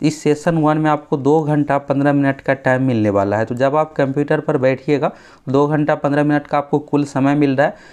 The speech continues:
एक घंटे के लिए यहाँ पर एक एक सेशन है। तो सबसे पहला सेशन का यहाँ पर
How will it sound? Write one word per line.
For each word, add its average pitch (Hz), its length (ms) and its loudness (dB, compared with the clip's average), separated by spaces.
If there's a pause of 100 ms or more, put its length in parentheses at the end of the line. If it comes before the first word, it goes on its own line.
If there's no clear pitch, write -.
(160)
एक 160 180 0
घंटे 147 360 0
के 151 120 -2
लिए 151 100 2
यहाँ 143 160 0
पर 143 120 -2
एक 135 180 0
एक 147 140 0
सेशन 135 400 -2
है। 180 120 -2
तो 123 180 -6
सबसे 139 360 -4
पहला 151 340 -2
सेशन 147 400 -2
का 147 100 -6
यहाँ 139 220 -2
पर 160 200 -4